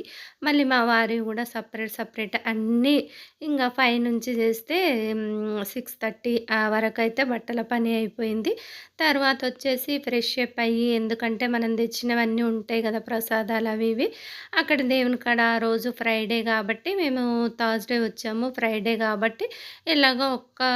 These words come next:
నేను ఎప్పుడైనా సాటర్డే పూజ చేస్తాము అన్నీ కడిగేసి, ఇంకొకే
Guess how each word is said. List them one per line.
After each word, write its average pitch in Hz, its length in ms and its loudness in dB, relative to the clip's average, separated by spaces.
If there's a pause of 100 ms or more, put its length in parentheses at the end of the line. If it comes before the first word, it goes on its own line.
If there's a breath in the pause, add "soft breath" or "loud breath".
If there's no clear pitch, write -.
(220)
నేను 254 280 0
ఎప్పుడైనా 254 500 0
సాటర్డే 226 520 0
పూజ 220 360 -4
చేస్తాము 208 600 -4
అన్నీ 208 260 -2
కడిగేసి, 208 640 -2 (460 loud breath)
ఇంకొకే 269 480 2